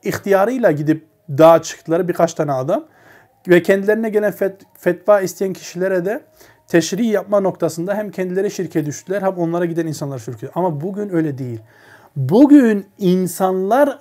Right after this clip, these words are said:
diğer insanları teşri makamına getiriyor, verdikleri oylarla, onlara verdikleri desteklerle, maddi manevi desteklerle insanları ilah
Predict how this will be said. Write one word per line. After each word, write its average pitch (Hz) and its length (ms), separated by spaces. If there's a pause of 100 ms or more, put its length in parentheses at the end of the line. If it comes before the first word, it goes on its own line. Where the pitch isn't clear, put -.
diğer 190 280
insanları 175 640
teşri 160 400
makamına 139 500
getiriyor, 113 480 (480)
verdikleri 160 600
oylarla, 180 680
onlara 160 460
verdikleri 170 580
desteklerle, 170 640
maddi 147 440
manevi 170 480
desteklerle 185 760 (360)
insanları 175 840
ilah 175 340